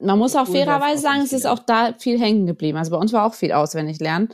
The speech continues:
Speaker 1: Aber
Speaker 2: Ja.
Speaker 1: man hat das trotzdem noch so drauf und im Hinterkopf. Das finde ich halt
Speaker 2: Und
Speaker 1: schon nicht schlecht daran.
Speaker 2: Und, ähm, wenn du, wenn du dann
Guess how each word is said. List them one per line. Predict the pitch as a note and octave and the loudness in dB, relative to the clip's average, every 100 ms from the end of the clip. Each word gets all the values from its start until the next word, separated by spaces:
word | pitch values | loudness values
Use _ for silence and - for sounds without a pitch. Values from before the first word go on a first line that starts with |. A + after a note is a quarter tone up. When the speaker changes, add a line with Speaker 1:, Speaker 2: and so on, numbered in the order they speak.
| - - - _ | -10 -20 -20 _
Speaker 1:
Aber | F3+ F3+ | 0 2
Speaker 2:
Ja. | F3+ | 2
Speaker 1:
man | F#3+ | 2
hat | G3 | 0
das | G#3+ | -2
trotzdem | - G3+ G3+ B3 A#3 - G#2+ | -2 -4 0 0 0 -2 -4
noch | A3 | -2
so | A3+ | 0
drauf | A3 - G3+ A#3 | -2 0 0 2
und | A#3+ G#3 | 2 2
im | |
Hinterkopf. | G#3 G3+ E3+ - D#3+ | 2 0 -2 -4 -8
Das | - D#3 | -8 -8
finde | F3+ F3+ | -6 -6
ich | |
halt | F3+ E3+ | -6 -6
Speaker 2:
Und | |
Speaker 1:
schon | F3 | -4
nicht | E3+ - | -4 -6
schlecht | C#3+ C#3+ - | -8 -8 -10
daran. | - - | -10 -10
Speaker 2:
Und, | C#3+ B2+ B2+ | -8 -8 -4
ähm, | C3+ C#3 C3+ | -2 -2 0
wenn | D3 | 0
du, | D#3+ D#3 | 0 0
wenn | C#3+ | 0
du | C#3+ C#3+ | 0 0
dann | D3 C#3+ E3+ F#3+ | 0 0 0 -2